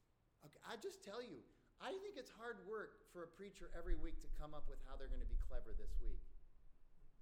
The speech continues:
I think it's a much easier job to just open the scriptures and study them and then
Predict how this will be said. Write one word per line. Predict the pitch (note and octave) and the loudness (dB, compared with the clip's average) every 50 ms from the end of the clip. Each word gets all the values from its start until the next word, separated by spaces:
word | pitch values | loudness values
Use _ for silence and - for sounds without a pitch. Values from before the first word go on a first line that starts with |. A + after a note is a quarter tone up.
| - - - | -18 -14 -12
I | - G#3 | -10 -8
think | E4 G4+ F4+ | -6 -4 -4
it's | G4+ - | -4 -4
a | A3 F#3 | -6 -6
much | E3+ G3 G#3+ G#3+ A3 A3 | -6 -6 -8 -8 -10 -12
easier | F#3+ G#3+ A#3+ G#3+ F#3 F#3+ E3+ C#3+ | -12 -10 -10 -10 -8 -8 -8 -8
job | A#2+ D#3 E3+ F#3+ A3 G3+ - | -8 -8 -8 -6 -8 -8 -10
to | C#3+ C#3+ | -10 -12
just | C#3+ E3 D3+ - - - - | -12 -12 -14 -14 -18 -14 -10
open | - D#3+ E3+ F3 F3 | -8 -8 -8 -8 -10
the | D#3+ C3 - | -14 -14 -14
scriptures | - - F3+ F3 - - D#3+ C3 A2+ | -12 -12 -14 -14 -12 -14 -14 -14 -14
and | C3 B2 | -16 -16
study | - - - D#3 E3 F3+ F3+ D3+ | -16 -14 -12 -10 -10 -10 -10 -12
them | C3 A#2 A2+ A#2 A#2 | -12 -14 -14 -14 -16
and | A#2 | -16
then | A#2+ B2 A#2+ | -16 -14 -14